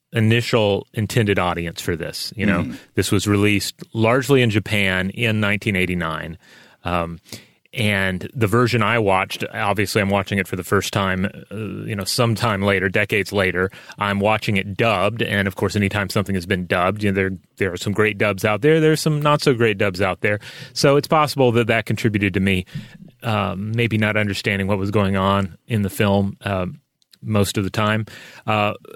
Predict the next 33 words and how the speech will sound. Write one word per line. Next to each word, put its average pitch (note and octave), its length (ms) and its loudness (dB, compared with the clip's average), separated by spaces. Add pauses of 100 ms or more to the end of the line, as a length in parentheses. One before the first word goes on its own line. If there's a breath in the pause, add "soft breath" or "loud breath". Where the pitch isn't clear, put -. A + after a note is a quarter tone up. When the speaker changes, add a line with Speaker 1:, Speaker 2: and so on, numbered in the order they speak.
(220)
Speaker 1:
so B2+ 180 2
I A#2+ 180 2
found C#3+ 280 0
myself A#2+ 320 2
watching B2+ 420 2
the A#2+ 80 2
film A#2 320 4
while G#2+ 180 4
also, A2+ 720 4 (420 loud breath)
uh, A2 220 -4
checking, B2+ 640 0
regularly A#2+ 420 4
checking A#2+ 380 0
in G#2+ 240 2
on G#2 220 0
the G2 80 4
Wikipedia G#2+ 680 2
plot B2 360 0
summary F#2 480 0
for A2+ 240 4
the A#2 80 4
Speaker 2:
Mm-hmm. A2+ 100 4
Speaker 1:
film, F#2 400 2 (580 loud breath)
uh, A2 200 2
which E3 280 4
didn't A3+ 280 4
really, F3+ 260 6
it, D3+ 140 0
this D3+ 340 -4
didn't D#3 240 4
make D3 180 2
the C3 80 2
film A#2 540 4